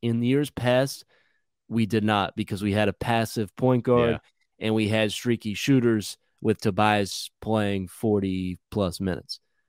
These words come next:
Speaker 2: Yeah.
Speaker 1: And we didn't have as much as a post presence with Embiid in years
Speaker 2: Yeah.
Speaker 1: past. Embiid wasn't a post-up guy as much. He was more perimeter oriented, and he wasn't necessarily taking shots away from Tobias.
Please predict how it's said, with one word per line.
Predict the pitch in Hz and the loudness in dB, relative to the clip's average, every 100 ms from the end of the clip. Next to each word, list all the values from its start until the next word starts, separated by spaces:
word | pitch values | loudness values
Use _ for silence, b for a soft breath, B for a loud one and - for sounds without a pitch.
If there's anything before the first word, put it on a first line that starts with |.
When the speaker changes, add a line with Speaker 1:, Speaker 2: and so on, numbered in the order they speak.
| _ | _
Speaker 2:
Yeah. | 90 82 - | -8 -8 0
Speaker 1:
And | 135 | 4
we | 127 | 6
didn't | 127 110 | 4 4
have | 120 113 87 - | 2 0 -2 0
as | 113 107 | 2 2
much | 107 110 - | 2 2 0
as | 107 92 | -2 0
a | 101 98 95 101 _ _ | 0 2 -2 -6 _ _
post | - 117 107 - | 2 4 4 0
presence | 104 92 92 85 | 0 0 -4 -4
with | 101 | -2
Embiid | 98 92 95 90 90 _ _ - | -2 -4 -4 -4 -6 _ _ -8
in | 107 101 | -4 -2
years | 95 90 | -2 -2
Speaker 2:
Yeah. | 90 | -4
Speaker 1:
past. | 71 - - | -4 -6 -4
Embiid | 101 104 107 | 0 2 4
wasn't | 104 95 101 | 4 4 0
a | |
post-up | 90 104 98 - 95 - | 0 -2 -2 -2 -2 0
guy | 104 95 92 - | 2 4 2 0
as | 92 87 | 0 0
much. | 95 92 85 | 0 -2 -2
He | 98 | -2
was | 92 | -2
more | 101 101 | 0 -2
perimeter | - 104 98 92 | -2 -4 -2 -2
oriented, | - 95 98 95 92 90 b b b | -2 0 0 0 -2 -6 b b b
and | 104 | 0
he | |
wasn't | 101 101 98 - | 2 2 0 -4
necessarily | 98 92 104 95 92 | -4 -2 0 0 -2
taking | - 101 92 90 | -2 -4 -2 -6
shots | - - 98 92 | -2 2 2 2
away | 95 90 | -2 -4
from | 87 92 | -4 -8
Tobias. | - 92 90 - - - | -6 -2 -2 -2 -6 -16